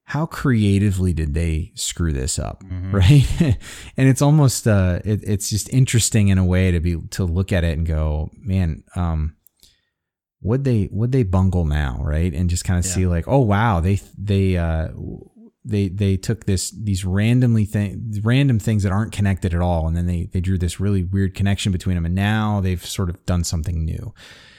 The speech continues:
Speaker 1: And, uh, it's, it's at times entertaining,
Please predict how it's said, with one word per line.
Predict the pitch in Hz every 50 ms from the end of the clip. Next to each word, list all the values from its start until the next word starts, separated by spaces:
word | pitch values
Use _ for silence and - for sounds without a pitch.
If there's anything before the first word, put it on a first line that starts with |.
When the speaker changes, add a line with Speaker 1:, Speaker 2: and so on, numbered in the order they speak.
| _ _ _ -
Speaker 1:
And, | 101 101 104 104 104 98 95 90 - - -
uh, | - 92 90 87 -
it's, | - 117 104 - - - - - _ _ _ _
it's | - 101 98 - - - - _ _ _ _ _ _ _ _ -
at | 113 110 -
times | - 127 131 135 117
entertaining, | 117 110 104 95 - - - 104 107 127 147 123 98 90 87 107 123 131